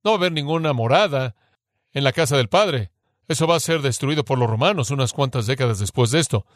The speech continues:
Entonces, ¿de qué está hablando? Pase a Hebreos nueve veintitrés. Y el escritor de Hebreos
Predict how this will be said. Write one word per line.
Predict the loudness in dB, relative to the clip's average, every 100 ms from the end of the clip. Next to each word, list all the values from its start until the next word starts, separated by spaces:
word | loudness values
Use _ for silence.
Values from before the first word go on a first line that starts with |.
| _ -8
Entonces, | -2 0 0 0
¿de | 0
qué |
está | 2 2
hablando? | 2 0 -2 -6 _ _ _ _ _ _ -2
Pase | -2 0 -2
a |
Hebreos | 0 0 0 0
nueve | 0 0
veintitrés. | 0 -2 -4 -4 -4 -4 -10 -14 _ _ _ _ _ _ _ _ _ _ _
Y | -4
el |
escritor | -2 0 0 2
de | 0
Hebreos | 2 2 0 -4 -10 -16